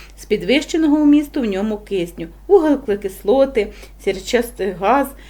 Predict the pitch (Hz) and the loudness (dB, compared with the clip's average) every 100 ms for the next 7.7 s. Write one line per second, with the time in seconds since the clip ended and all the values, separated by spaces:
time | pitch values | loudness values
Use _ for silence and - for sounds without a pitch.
0 | - - 214 277 247 330 403 - 269 247 | -20 -4 -2 -2 2 4 4 2 0 2
1 | 254 247 214 277 233 180 196 233 240 143 | 2 2 2 0 0 -2 -6 -4 -4 -4
2 | 190 - 170 165 220 311 202 180 214 - | -8 -8 -8 -2 0 2 0 -4 -6 2
3 | 254 247 220 240 220 190 190 175 185 185 | 2 4 0 2 0 -2 -4 -4 -6 -8
4 | 214 - - - - - - 226 202 208 | -12 -14 -20 -20 -20 -8 0 4 4 6
5 | 381 - - 214 185 202 285 320 349 370 | 4 4 -4 -2 2 4 4 2 0 2
6 | 381 247 202 190 - - 208 226 285 277 | 2 2 0 -6 -10 -8 -2 4 4 4
7 | 226 170 - - 196 247 240 | 0 -2 -8 -2 2 4 2